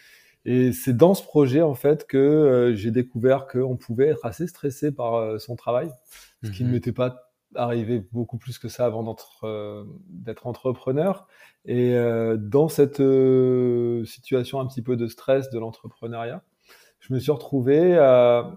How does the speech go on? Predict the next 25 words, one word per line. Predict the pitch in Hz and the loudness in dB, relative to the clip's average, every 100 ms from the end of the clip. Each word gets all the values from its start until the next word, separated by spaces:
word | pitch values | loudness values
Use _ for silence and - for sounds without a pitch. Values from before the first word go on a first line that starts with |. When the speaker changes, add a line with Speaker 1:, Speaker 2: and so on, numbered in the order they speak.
| - _ _ _ _ - - | -20 _ _ _ _ -16 -8
Speaker 1:
à | 127 | -6
chercher | - 143 - 139 | -2 -2 -2 -2
un | 139 | -2
petit | - | -4
peu | 123 135 | -2 0
des | 127 | 0
solutions | 120 123 113 147 | 0 -4 -4 -6
sur | 151 139 | -4 -2
Internet | 123 120 123 117 127 175 | -2 -4 -6 -4 -4 0
et | 127 | 0
à | 117 | 0
tomber | 123 120 | 0 -2
par | 117 160 147 | -2 -2 0
hasard | 139 120 147 | 0 0 -2
sur | - 123 | -2 -6
un | 113 | -6
monsieur | 117 110 - 139 175 _ _ _ _ _ _ _ | -6 -8 -4 -4 -6 _ _ _ _ _ _ _
qui | - 123 123 | -4 2 4
avait | 123 | 4
fait | 117 139 | 2 -2
un | |
documentaire | 120 127 135 139 131 135 143 | 0 -2 -2 -4 -2 0 0
sur | 143 127 | 0 -2
YouTube, | 117 110 127 131 131 | -2 -4 -2 -2 0
euh, | 117 110 110 107 107 104 101 101 101 | 0 0 0 -2 -4 -8 -12 -16 -20